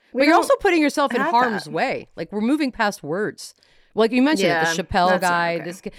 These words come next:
Speaker 2: like, this is, I don't, I don't, I don't know. Maybe it's the beginning of the end. Like, you know how when they watch a zombie movie, it's like a slow transformation. Like,
Speaker 1: <laughs>
Speaker 2: a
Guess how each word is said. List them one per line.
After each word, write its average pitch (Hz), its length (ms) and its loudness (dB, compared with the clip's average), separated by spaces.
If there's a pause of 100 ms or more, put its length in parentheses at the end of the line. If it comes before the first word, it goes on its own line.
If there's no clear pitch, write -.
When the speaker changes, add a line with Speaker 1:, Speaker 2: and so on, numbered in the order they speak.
(220)
Speaker 2:
like, 208 160 -2
this 233 220 -6
is, 226 260 -6
I - 180 -2
don't, 269 300 -2
I 220 140 -8
don't, 165 200 -10
I 139 120 -12
don't 123 160 -14
know. 104 240 -14
Maybe 170 200 -6
it's 220 120 -10
the 170 80 -14
beginning 151 320 -4
of 127 80 -8
the 120 120 -8
end. 117 220 -12
Like, 143 160 -8
you 220 60 -4
know 254 100 0
how 302 140 4
when 220 160 2
they 185 120 -2
watch 170 280 -4
a - 20 -6
zombie 147 380 -4
movie, 156 400 -2 (260)
it's - 140 -8
like 160 160 -4
a 143 40 -6
slow 151 680 0
transformation. 143 920 -4
Like, 127 180 -6
Speaker 1:
<laughs> - 20 -10
Speaker 2:
a - 40 -12